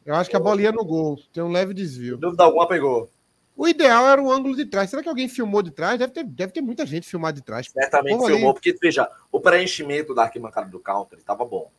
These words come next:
Speaker 2: tava ruim não. Veja, eu acho o seguinte, é, é, pra um primeiro jogo, não era pra ter sido hoje a setorização dos aflitos.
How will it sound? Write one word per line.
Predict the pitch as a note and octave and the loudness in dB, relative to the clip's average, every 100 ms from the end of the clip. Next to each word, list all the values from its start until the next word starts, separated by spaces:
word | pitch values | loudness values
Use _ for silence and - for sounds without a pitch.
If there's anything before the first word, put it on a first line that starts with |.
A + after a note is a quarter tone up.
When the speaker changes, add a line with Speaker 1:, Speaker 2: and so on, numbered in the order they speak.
| _ | _
Speaker 2:
tava | G#2 A2+ | -4 -4
ruim | C3 B2 | -6 -12
não. | F2+ - _ _ _ _ | -16 -20 _ _ _ _
Veja, | A3 D3 - - | 4 4 -2 6
eu | A#3+ D#3 | 6 8
acho | C3+ C#3 D#3 | 4 2 -6
o | |
seguinte, | - F3+ - G2+ F#2 - _ _ _ _ | -10 -12 -14 -20 -20 -20 _ _ _ _
é, | G#2+ A2+ A2 G#2+ G2+ F#2 _ _ _ _ _ _ _ _ - | -6 -4 -4 -6 -8 -12 _ _ _ _ _ _ _ _ -2
é, | B2 | 0
pra | - - G3+ | 0 6 6
um | A3+ | 6
primeiro | - D#3+ C#3 F3 D3 A#2 | -2 -4 0 2 0 -4
jogo, | G#2 A2 F#2 E2 - _ _ | -6 -4 -6 -8 -20 _ _
não | D#3+ F#3+ C3+ | -6 -2 0
era | C3 C3+ | 0 0
pra | B2 | -4
ter | B2+ A#2 | -6 -8
sido | C#3 B2+ G#2+ | -8 -8 -6
hoje | G2 G2 F#2+ A#2+ - _ _ | -2 -2 -4 -10 -12 _ _
a | - | -8
setorização | - C#3+ C#3 B2 A#2+ A#2 A#2 | -8 -4 -4 0 -2 -2 -6
dos | A2+ B2 | -4 -4
aflitos. | B2 - F#2+ - - | -4 -8 -14 -14 -20